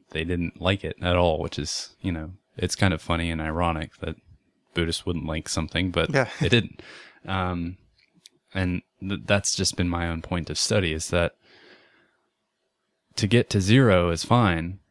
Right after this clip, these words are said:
Speaker 1: um, but then what? You know, now that I've quieted my mind, what do I do?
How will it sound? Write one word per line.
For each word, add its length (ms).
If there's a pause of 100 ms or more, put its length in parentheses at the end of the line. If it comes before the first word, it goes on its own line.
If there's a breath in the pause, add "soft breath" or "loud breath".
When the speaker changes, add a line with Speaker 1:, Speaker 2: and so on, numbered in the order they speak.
(120)
Speaker 1:
um, 460
but 220
then 220
what? 240 (140)
You 100
know, 140
now 280
that 140
I've 140
quieted 360
my 160
mind, 500 (240)
what 160
do 120
I 40
do? 320